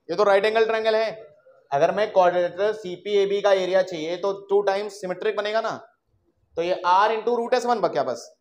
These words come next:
only R into root S one और two times कर देंगे।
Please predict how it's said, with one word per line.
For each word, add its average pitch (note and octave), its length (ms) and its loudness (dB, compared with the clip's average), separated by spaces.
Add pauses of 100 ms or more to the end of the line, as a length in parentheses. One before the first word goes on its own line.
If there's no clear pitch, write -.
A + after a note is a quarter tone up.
(1000)
only F#3 260 0
R G3+ 120 4
into A3 240 -2
root A#3+ 180 -2
S A#3+ 180 -2
one B2+ 120 -6 (640)
और D#3 160 -2
two G3+ 100 4
times G#3+ 260 0
कर A#3 160 0
देंगे। A3+ 220 -2